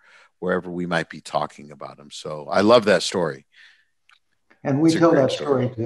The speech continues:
Speaker 2: to new people also. <laughs>
Speaker 1: Yeah, it's a great story. So mindset is everything, Marty, I think, in business. I think believing you can achieve something.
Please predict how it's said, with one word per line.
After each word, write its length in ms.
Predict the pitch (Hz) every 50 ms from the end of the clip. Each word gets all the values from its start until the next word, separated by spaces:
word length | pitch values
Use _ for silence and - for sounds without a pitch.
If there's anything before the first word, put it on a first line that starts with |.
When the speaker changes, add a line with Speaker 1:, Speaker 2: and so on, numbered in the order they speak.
| 110 101
Speaker 2:
to 140 | - - 143
new 120 | 135 135
people 340 | - 123 120 113 110 107 110
also. 280 | 92 - - - - -
<laughs> 60 | _ _ _ _ - - _ -
Speaker 1:
Yeah, 480 | 214 - 82 - 71 67 67 - 69 67
it's 160 | - - -
a 60 | 82
great 320 | 78 - 90 76 - - -
story. 340 | - - - 78 78 - 107
So 560 | - - - - - - 233 247 320 233 - - - - _ _ _ _ _ _ _ 110
mindset 800 | 120 123 135 147 165 175 170 156 - - - - 117 85 76 - -
is 180 | 107 95 -
everything, 680 | 113 104 98 95 90 80 - - 90 85 85 82 - -
Marty, 580 | 95 92 87 85 85 80 80 78 78 82 - _ -
I 120 | 90 98
think, 280 | - - 123 110 - -
in 120 | 90 80
business. 580 | 76 85 78 73 - 92 82 85 90 90 - - _
I 120 | 127 135 147
think 380 | - - 214 208 190 151 123
believing 840 | 110 139 127 117 117 123 147 160 185 180 170 151 123 120 110 104 95
you 160 | 92 104 107
can 200 | 98 - 110 90
achieve 600 | 87 82 - - - - - 113 110 107 98 -
something. 680 | - - - - 170 165 147 - - - 50 50 50